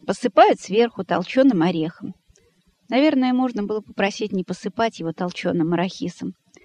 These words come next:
если уж быть точным. Но никто не просил, поэтому и я не решился. Юная продавщица в белоснежном халате,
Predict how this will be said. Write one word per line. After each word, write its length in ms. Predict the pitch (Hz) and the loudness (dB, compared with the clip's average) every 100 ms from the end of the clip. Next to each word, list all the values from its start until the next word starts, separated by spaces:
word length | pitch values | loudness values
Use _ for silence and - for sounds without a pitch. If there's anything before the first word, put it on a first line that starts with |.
| _ _ _ _ _ | _ _ _ _ _
если 240 | 185 175 | -4 0
уж 120 | 180 175 | 0 2
быть 200 | 180 - | -2 -2
точным. 440 | 185 165 - - 175 _ - | -2 -2 -4 -10 -10 _ 2
Но 100 | 277 | 6
никто 300 | 285 285 311 | 6 6 4
не 100 | 277 | 4
просил, 400 | 277 277 - 277 | 4 2 0 -2
поэтому 440 | 196 190 180 180 | 0 0 0 0
и 60 | 180 | 0
я 180 | 185 226 | 0 -4
не 120 | 214 | -4
решился. 580 | 196 - 208 196 - - _ _ _ _ _ _ _ _ - | -6 -6 -8 -10 -14 -20 _ _ _ _ _ _ _ _ -4
Юная 440 | 190 196 185 180 | 2 4 4 4
продавщица 760 | - 180 175 - - 262 - 165 | 2 2 2 -2 -4 -4 -4 -8
в 40 | |
белоснежном 680 | 165 165 190 190 185 175 180 | -2 0 0 0 0 0 -2
халате, 560 | - 180 202 233 - | -2 0 0 0 -4